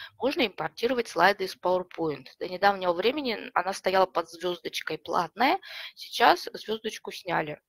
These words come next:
То есть можно попробовать свои слайды загрузить. А вообще можно выбрать что-то уже из готового набора. Здесь всё очень красиво устроено. Настроены переходы между слайдами, э, анимации и тому подобные вещи. Много учебных слайдов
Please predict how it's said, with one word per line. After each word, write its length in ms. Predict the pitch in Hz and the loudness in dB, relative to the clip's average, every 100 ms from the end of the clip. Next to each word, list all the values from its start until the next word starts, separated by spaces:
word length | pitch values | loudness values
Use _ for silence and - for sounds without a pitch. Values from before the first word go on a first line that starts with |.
| _ _ _ - | _ _ _ -16
То 60 | |
есть 200 | 170 - | -14 -14
можно 340 | 175 185 202 208 | -12 -8 -4 0
попробовать 520 | - 175 196 196 185 | 0 2 0 0 -2
свои 180 | 170 170 | -2 -2
слайды 360 | - 165 151 | 2 0 0
загрузить. 640 | 156 - - - - - - _ - - - - | -8 -14 -16 -12 -14 -14 -20 _ -10 -8 -4 4
А 80 | 202 | 6
вообще 300 | 226 - 440 | 8 6 4
можно 320 | 349 320 254 | 4 2 2
выбрать 320 | 240 277 233 | 2 2 0
что-то 320 | - 277 226 | 0 -2 -2
уже 180 | 190 226 | 0 -2
из 80 | 196 | 2
готового 540 | 202 202 220 196 180 | 2 4 4 4 2
набора. 480 | 185 190 220 392 359 | 2 0 2 2 4
Здесь 180 | 233 254 | 2 0
всё 160 | - | 0
очень 220 | 240 - 220 | 0 -2 0
красиво 500 | 202 208 - 208 175 | 2 2 0 -4 -4
устроено. 720 | 170 - 165 156 180 294 359 - - - 214 | -6 -8 -4 -2 2 4 2 -4 -8 -4 -4
Настроены 420 | 208 311 294 214 | -2 0 2 0
переходы 600 | - 170 - 302 330 254 | -2 -4 0 0 2 0
между 280 | 233 220 214 | -2 -2 -8
слайдами, 800 | - 220 208 208 196 190 190 190 - - - | 2 6 6 4 0 -2 -4 -4 -8 -8 -2
э, 160 | 170 | 4
анимации 920 | 160 202 220 247 277 277 - - 226 | 6 4 4 4 6 4 0 0 0
и 140 | - - | 0 -2
тому 240 | 208 202 | -4 -4
подобные 540 | - 196 190 190 190 185 | 0 0 0 -4 -8 -6
вещи. 300 | 185 - - | -6 -6 -4
Много 260 | 240 302 202 | 0 2 2
учебных 640 | 196 233 - 214 180 202 | -2 -2 2 2 0 -10
слайдов 600 | - 226 208 208 196 - | 0 4 4 4 -2 -4